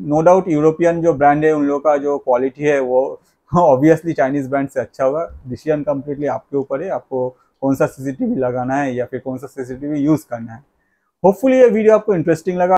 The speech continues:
और ये video help करेगा आपको कि आगे जाके आपको कौन सा सीसीटीवी लगाना है घर में या फिर यूज़ करना है। तो no doubt ऐसे ही बहुत सारे interesting video मेरे भी YouTube channel में है आप लोगों के लिए ही। आप जब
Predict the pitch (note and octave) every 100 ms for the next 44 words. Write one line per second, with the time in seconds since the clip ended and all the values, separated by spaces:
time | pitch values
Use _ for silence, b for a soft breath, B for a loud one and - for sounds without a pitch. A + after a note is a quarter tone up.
0 | - D3+ E3+ F#3 G3 G#3 E3 F#3 - F3+
1 | D#3+ D3+ B2 - F#3+ F#3 - _ B2+ C#3+
2 | F#3 C#3+ C3 C#3 - C#3 C#3 C3+ D3 B2+
3 | B2+ - C3 C#3+ C3+ B2+ A#2+ B2+ C3+ C#3
4 | C#3+ C3 C3+ D3+ E3 B2+ A#2 B2+ B2 D#3+
5 | D#3+ - D3 D3 D3 G3 - _ _ _
6 | _ - F#3 F#3 G#3 C4 A#3 G3 A#3 G3+
7 | F#3+ F#3+ G3 F3 E3+ E3 F#3+ F3 E3 E3+
8 | E3+ D3 C#3+ D3 D#3 C3+ D3+ C#3+ D#3 D#3
9 | D3+ D#3 D#3+ C#3+ C3 C#3+ C#3 D3 C#3 D3
10 | A3+ - C3 B2+ B2+ C3